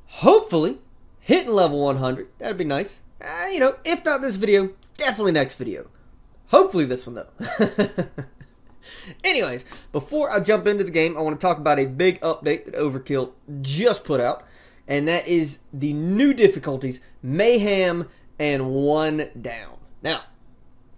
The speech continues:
one thing that does kinda suck about this, they got rid of pro jobs.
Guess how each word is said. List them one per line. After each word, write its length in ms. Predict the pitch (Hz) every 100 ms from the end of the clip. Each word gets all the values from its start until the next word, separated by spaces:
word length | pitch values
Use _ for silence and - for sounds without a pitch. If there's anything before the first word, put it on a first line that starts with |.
| - - - - -
one 280 | 160 311 339
thing 400 | 277 262 240 214 - - -
that 220 | 143 139 139
does 340 | 202 170 - - - -
kinda 840 | - - 226 233 226 220 202 147
suck 320 | 135 - 127 127
about 300 | 123 123 110
this, 380 | 127 160 - - - - - _ -
they 80 | 320
got 160 | 370
rid 100 | 359
of 100 | 349
pro 220 | 277 294
jobs. 600 | 294 277 160 - - -